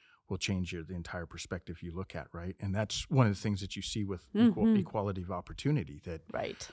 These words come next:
Speaker 1: I remember the first time I took a group of students, and, uh, they really wrestled, as I did,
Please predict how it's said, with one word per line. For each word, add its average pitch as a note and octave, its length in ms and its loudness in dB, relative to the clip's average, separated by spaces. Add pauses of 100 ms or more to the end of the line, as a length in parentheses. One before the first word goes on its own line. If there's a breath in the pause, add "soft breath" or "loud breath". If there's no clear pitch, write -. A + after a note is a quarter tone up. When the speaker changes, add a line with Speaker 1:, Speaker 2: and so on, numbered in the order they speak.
(140)
Speaker 1:
I G2 60 0
remember G#2 300 6
the F#2 100 -4
first - 300 -4
time F#2+ 480 2
I G2 120 -4
took - 260 -4
a F#2+ 80 -2
group F#2 240 -6
of E2+ 100 -8
students, G#2 600 -4 (680 soft breath)
and, G2 440 2
uh, F2 280 -2 (180)
they G2+ 300 2
really A2+ 520 2
wrestled, F2 640 -4 (220)
as G2 220 -2
I C#3+ 220 6
did, G2 360 -6